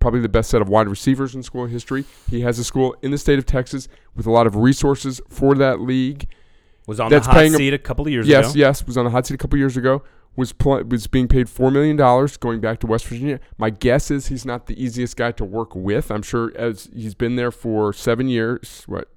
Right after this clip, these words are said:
Speaker 1: Yeah, seven years. E-, every year you stay at a place, there's, there's certain tensions, there's certain things that happen. So I, I think if, if you're going to leave and you're him, this is probably a good oppor-, good time to leave. Could he have gotten?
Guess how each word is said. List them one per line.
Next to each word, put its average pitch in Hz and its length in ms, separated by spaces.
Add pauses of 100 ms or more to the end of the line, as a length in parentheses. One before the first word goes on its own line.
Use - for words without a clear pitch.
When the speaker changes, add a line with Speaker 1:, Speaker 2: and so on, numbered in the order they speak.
Speaker 1:
Yeah, 113 120
seven 120 300
years. 120 240 (680)
E-, 95 40 (100)
every 131 200
year 139 120
you 131 160
stay 123 220
at 120 40
a 123 60
place, 123 280
there's, 110 280
there's 104 180
certain 110 240
tensions, 123 480
there's 107 140
certain 110 220
things 117 240
that 113 120
happen. 107 400
So 120 320 (520)
I, 113 240
I 135 40
think 131 240
if, - 220 (260)
if 117 180
you're 120 140
going 143 460
to 147 80
leave 135 340
and 123 100
you're 107 140
him, 127 360 (260)
this - 180
is 110 140
probably 117 600
a 98 40
good 104 200
oppor-, 95 240 (440)
good - 220
time 131 380
to 107 40
leave. 92 280 (260)
Could 127 140
he - 20
have 120 100
gotten? 117 240